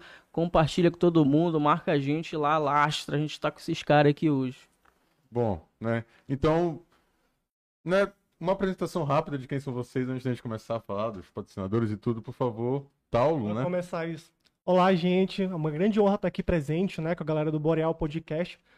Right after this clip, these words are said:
Speaker 3: Tenho acompanhado a produção de vocês, coisa muito autêntica, realmente de grande qualificação.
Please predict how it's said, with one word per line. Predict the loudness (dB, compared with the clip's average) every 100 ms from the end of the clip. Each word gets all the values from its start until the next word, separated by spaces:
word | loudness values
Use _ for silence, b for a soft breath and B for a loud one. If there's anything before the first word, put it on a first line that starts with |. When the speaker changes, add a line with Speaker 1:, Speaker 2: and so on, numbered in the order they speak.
| b 0
Speaker 3:
Tenho | 2
acompanhado | 4 4 4 2 2
a | 0
produção | -2 -4 -2 -2
de | 0
vocês, | -2 -4 -2 -2 -4 -14 _ _
coisa | 0 2 2
muito | 4 4 4
autêntica, | 0 0 -2 -2 -4 -4 -4 _
realmente | -2 0 0 -2
de | -4
grande | 0 0 0
qualificação. | -2 -2 -4 -4 -4 -4 -4